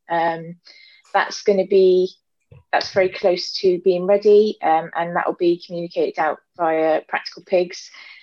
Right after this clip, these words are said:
Um, and our next, um, small scale meeting is twenty-first and twenty-eighth on feed efficiency, and we're hoping for a bit of an update, um,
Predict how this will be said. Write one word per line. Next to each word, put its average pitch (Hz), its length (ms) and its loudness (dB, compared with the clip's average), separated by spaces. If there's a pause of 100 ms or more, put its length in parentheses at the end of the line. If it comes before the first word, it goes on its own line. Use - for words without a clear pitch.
(160)
Um, 180 420 0 (260)
and 180 400 0 (100)
our 190 160 2
next, - 760 -4
um, 185 760 -2 (460)
small 214 320 0
scale 196 260 4
meeting 190 680 0 (100)
is 190 420 0
twenty-first 185 600 -2
and 185 100 -6
twenty-eighth 185 800 0
on 185 320 -2 (360)
feed 202 300 0
efficiency, 196 880 0
and 180 140 -2
we're 185 80 4
hoping 180 400 0
for - 180 -2
a 165 80 0
bit - 180 0
of 180 80 -4
an 185 60 4
update, - 520 0 (460)
um, 175 420 -4